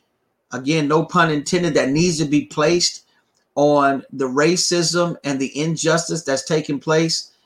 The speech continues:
uh, from some benches and definitely from some police cars, Judge?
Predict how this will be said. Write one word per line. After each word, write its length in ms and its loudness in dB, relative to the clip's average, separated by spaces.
uh, 220 0
from 180 -2
some 320 -2
benches 680 0
and 160 -4
definitely 480 2
from 220 0
some 240 0
police 320 0
cars, 440 0
Judge? 280 2